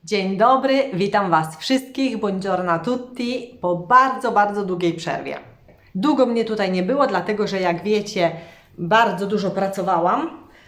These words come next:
a, ale teraz sezon się skończył. No, Whitey, via, via da qui, via. U mnie sezon się skończył, u mnie, u nas sezon się skończył. E, będę mieć teraz dużo więcej czasu,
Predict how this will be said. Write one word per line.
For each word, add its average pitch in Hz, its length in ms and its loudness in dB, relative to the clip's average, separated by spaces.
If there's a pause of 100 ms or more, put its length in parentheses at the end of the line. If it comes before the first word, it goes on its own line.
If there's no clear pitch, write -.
(200)
a, 202 460 6
ale 214 180 4
teraz 220 440 2
sezon 269 300 2
się 202 160 -6
skończył. 247 680 0 (680)
No, - 300 2
Whitey, 180 360 -2
via, 226 240 2 (340)
via 233 200 2
da - 60 -4
qui, - 340 -10 (520)
via. 202 300 2 (880)
U 233 100 2
mnie 220 220 4
sezon 294 380 2
się 208 160 -2
skończył, 180 800 0 (160)
u 190 120 4
mnie, 151 280 0 (120)
u 247 120 2
nas 160 320 -2
sezon 214 300 -2
się 185 140 -6
skończył. 175 640 0 (520)
E, 170 320 2
będę 226 380 2
mieć 214 220 0
teraz 180 360 0
dużo 208 300 2
więcej 185 380 -2
czasu, 190 540 -2